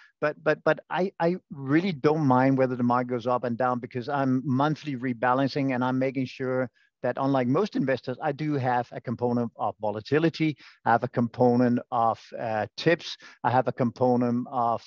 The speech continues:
um, of crypto, I have a component of, uh, C L Os, I have a component of,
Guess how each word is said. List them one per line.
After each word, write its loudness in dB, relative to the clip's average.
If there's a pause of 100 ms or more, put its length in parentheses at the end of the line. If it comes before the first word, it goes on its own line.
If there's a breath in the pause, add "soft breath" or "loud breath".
um, -2 (440 soft breath)
of 0
crypto, 4
I 6
have 4
a -2
component 2
of, 2 (140)
uh, -2
C -4
L 4
Os, 4
I -2
have 0
a -4
component 0
of, 0